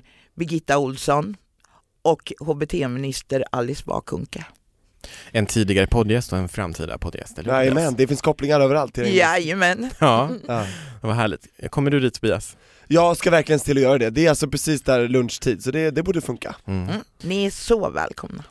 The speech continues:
Speaker 3: Tack.
Speaker 2: Tusen
Speaker 3: Då kommer
Speaker 2: tack.
Speaker 3: vi träffa dig där.
Speaker 1: Ja, det kommer ni.
Speaker 2: Men vad härligt, och jag tycker det är så, eh, inspirerande att höra dig berätta om, eh, ditt engagemang, och jag tycker det är så fint att du gör det här år efter år efter år.
Speaker 3: Och det
Speaker 1: Så
Speaker 3: hörs
Speaker 1: länge
Speaker 3: verkligen.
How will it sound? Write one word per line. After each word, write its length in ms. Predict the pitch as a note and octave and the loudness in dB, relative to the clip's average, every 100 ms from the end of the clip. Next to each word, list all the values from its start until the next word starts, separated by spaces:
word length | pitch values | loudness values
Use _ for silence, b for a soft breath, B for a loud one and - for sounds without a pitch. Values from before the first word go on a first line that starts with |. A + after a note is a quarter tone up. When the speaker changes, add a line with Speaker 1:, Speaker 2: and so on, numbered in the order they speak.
| - | -6
Speaker 3:
Tack. 460 | - G2+ - - - | -4 -4 -8 -12 -8
Speaker 2:
Tusen 340 | A2 - - | -6 -6 -2
Speaker 3:
Då 40 | D#3 | 2
kommer 140 | G3 | 2
Speaker 2:
tack. 40 | |
Speaker 3:
vi 60 | E3 | 2
träffa 240 | E3 C#3+ | 0 2
dig 140 | C#3 C3 | 2 2
där. 240 | E2+ G#2+ C3+ | 0 -6 -10
Speaker 1:
Ja, 300 | D#3 D#3+ - - _ _ - | -8 -4 -6 -8 _ _ -12
det 60 | |
kommer 260 | - - - | -8 -8 -8
ni. 100 | - _ _ _ B B B B B | -16 _ _ _ B B B B B
Speaker 2:
Men 140 | C3+ C#3 | 0 2
vad 80 | |
härligt, 360 | C#3+ D3 C3 - | 4 4 4 2
och 100 | B2+ | 4
jag 160 | B2+ - | 4 2
tycker 220 | C#3 C3+ | -2 0
det 80 | B2+ | 0
är 40 | |
så, 280 | - A#2 A2 | 0 0 2
eh, 140 | G#2+ D2+ - | 2 0 -4
inspirerande 600 | A2+ - C3 C3 A2 G#2+ | -8 -4 -2 0 0 0
att 60 | G#2 | 2
höra 280 | A2+ B2 | 2 2
dig 360 | G2+ F#2+ F2+ - - - | 2 0 0 -4 -8 -6
berätta 680 | G#2+ B2 C#3+ A2 - G#2 - | -2 0 0 -2 -6 -2 0
om, 360 | G#2 G2 F#2+ G2 B B B B | 0 0 -2 -4 B B B B
eh, 320 | - - - | -10 -8 -8
ditt 240 | - - | -8 -4
engagemang, 340 | G2+ F2+ G2 G2+ | -4 -2 0 0
och 60 | |
jag 80 | G2+ | 0
tycker 160 | B2 A#2+ | 0 -2
det 40 | |
är 20 | |
så 100 | B2 | -4
fint 520 | - - C3 G2+ G2+ | -4 0 0 0 -4
att 200 | G2 - | -8 -8
du 300 | G#2+ F#2+ F#2 | -2 -2 -2
gör 280 | F#2 C3 A#2 | -2 0 2
det 100 | F#2 | 0
här 280 | F#2+ C#2+ G#2+ - - | -2 -4 -6 -14 -6
år 340 | G#2+ F#2+ F2+ - | -2 0 -2 -4
efter 320 | F#2 - F2+ | -12 -10 -10
år 240 | - - - | -8 -10 -12
efter 280 | - - - | -18 -14 -12
år. 260 | - - A2+ - | -10 -10 -10 -2
Speaker 3:
Och 80 | |
det 120 | B2+ C3 | 2 4
Speaker 1:
Så 80 | |
Speaker 3:
hörs 100 | D3+ | 4
Speaker 1:
länge 100 | G3 C#3+ | 4 2
Speaker 3:
verkligen. 320 | - G#2+ | 4 2